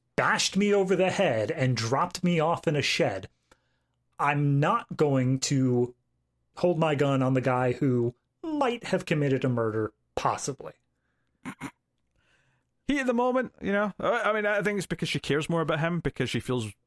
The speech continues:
Speaker 2: possibly betrayed by him. Like, this is a bigger
Speaker 1: Mm.
Speaker 2: deal to her personally if he actually did this. Um,
Speaker 1: Yeah.
Speaker 2: but, like I say, I love the idea that throughout the movie he's given her good advice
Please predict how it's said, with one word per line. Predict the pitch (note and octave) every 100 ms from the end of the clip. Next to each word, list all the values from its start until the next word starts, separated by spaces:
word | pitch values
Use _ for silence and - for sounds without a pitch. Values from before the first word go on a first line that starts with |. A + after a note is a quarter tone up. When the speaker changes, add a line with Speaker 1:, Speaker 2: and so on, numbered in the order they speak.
| _
Speaker 2:
possibly | - C3 - A2+
betrayed | G#2 G2+ A#2+ A#2+ C3 -
by | B2+
him. | B2+ C3 C#3 C3
Like, | A#2+
this | B2 B2+
is | B2+
a |
bigger | B2 A#2 G#2+
Speaker 1:
Mm. |
Speaker 2:
deal | A#2
to | A#2
her | G#2 A2
personally | - G2+ - C3 B2+ C3+ - _
if | - -
he | A#2+
actually | A2+ A2+ - G2+
did | G#2 A2
this. | C#3 D3 - - _ _ _ _ -
Um, | G#2 G#2 G2+
Speaker 1:
Yeah. | G2+ D3+ C#3 _ _ _ _
Speaker 2:
but, | A#2+ A#2+ - _ _
like | B3
I |
say, | A#3 F#3+
I | E3
love | E3 F3 F#3
the | F#3+
idea | E3 C3 C3+
that | B2+ -
throughout | B2+ C3
the | B2
movie | A2+ A#2 A2
he's | A2+ A#2+ G#2
given | B2 A#2+
her | A#2 A2+
good | G#2+ A2+ G#2+
advice | G2+ F#2+ G2 A2 A#2 -